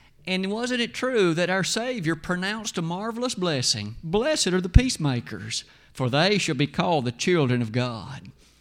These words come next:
It is certainly something to be desired and something to be greatly yearned for, to be reckoned and labeled as a child of God. And yet we've just learned that happy or blessed are those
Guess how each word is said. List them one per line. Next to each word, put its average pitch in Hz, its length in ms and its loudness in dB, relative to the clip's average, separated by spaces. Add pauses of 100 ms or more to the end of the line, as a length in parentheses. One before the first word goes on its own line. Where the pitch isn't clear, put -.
(720)
It 202 180 2
is 185 160 4
certainly 185 380 0
something 175 500 -2
to 160 80 0
be 165 100 0
desired 139 680 -2
and 180 160 0
something 214 400 -2
to 185 60 0
be 190 100 6
greatly 190 520 0
yearned 220 440 -4
for, 123 480 -2 (160)
to 190 140 2
be 180 120 2
reckoned 214 520 -2
and 233 120 -2
labeled 160 520 0
as 143 580 -4
a 120 120 -4
child 143 440 -2
of 131 140 -4
God. 147 400 0
And 156 120 0
yet 170 200 2
we've 185 180 -2
just 170 220 0
learned 214 360 -2
that 165 120 0
happy 202 440 -4
or 165 60 0
blessed 202 420 -4
are 160 140 0
those 175 500 2